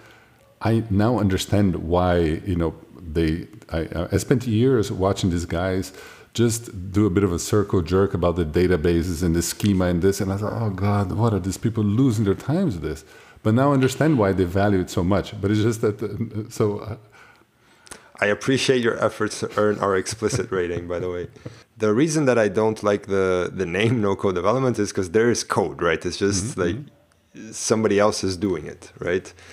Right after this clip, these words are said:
Speaker 2: So people need to be aware of the fact that, uh, the scalability of some of these things,
Speaker 1: Mm-hmm.
Speaker 2: like, you know, and the usability of this, like, the idea is, where can I use this? Where the, where can this help me?
Speaker 1: Uh,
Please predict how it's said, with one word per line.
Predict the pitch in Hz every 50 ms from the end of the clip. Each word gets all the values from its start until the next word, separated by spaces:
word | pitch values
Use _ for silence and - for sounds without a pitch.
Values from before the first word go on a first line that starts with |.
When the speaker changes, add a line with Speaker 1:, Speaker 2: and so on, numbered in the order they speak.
| - - - -
Speaker 2:
So | - - 98 92 87 85 - - - -
people | - 117 110 127 120
need | 123 127 123
to | 120
be | 110 113
aware | 104 92 - 104 110 123 123 - - - -
of | - 98 98 104 104 101 - - -
the | 98 95
fact | - - 92 92 98 - -
that, | 95 92 92 90 - _ _ _ _ _ _ _ _ _ _ _ _ _ _ _ _ _ _ _ _ 139
uh, | 139 - - - - - - - - 98 98
the | 98
scalability | - - - - 107 104 104 92 85 120 131 139 135 120 - - 95
of | 87 -
some | - - 92 90
of | 87
these | 85 87 82 -
things, | - - 90 98 107 113 -
Speaker 1:
Mm-hmm. | 92 95
Speaker 2:
like, | 87 - -
you | 87
know, | 85
and | 87 87
the | 87
usability | 87 90 85 - 85 82 101 110 110 - -
of | 87 80
this, | 92 98 - -
like, | 87 85
the | 80 87
idea | 80 80 98 110 107
is, | 95 95 101 110 107 - - - - - - - - _ _ _ _ _
where | - - - 98
can | 98 - 98
I | 87
use | 87 92 95
this? | 95 92 -
Where | 90 92
the, | 90 95 92 - -
where | - 73 80 - 92 95
can | 90 - 101 87
this | 87 -
help | - 92 85 - -
me? | 98 101 104 101 - - - - - - - - _ _ _ _ _ _ -
Speaker 1:
Uh, | 104 101